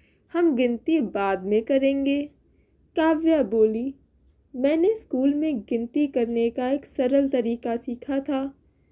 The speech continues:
तुमको बस एक से दस तक गिनती करनी है। बड़ी संख्या गिनना तो कठिन है, लेकिन छोटी संख्या गिनना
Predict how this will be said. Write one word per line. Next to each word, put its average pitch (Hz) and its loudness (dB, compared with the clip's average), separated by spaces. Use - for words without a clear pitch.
तुमको 277 0
बस 254 2
एक 240 0
से 294 -2
दस 214 -4
तक 294 0
गिनती 240 -2
करनी 311 -2
है। 349 -4
बड़ी 226 4
संख्या 294 -2
गिनना 285 -2
तो 330 -2
कठिन 339 0
है, 277 -2
लेकिन 247 0
छोटी 254 -2
संख्या 240 -4
गिनना 233 -2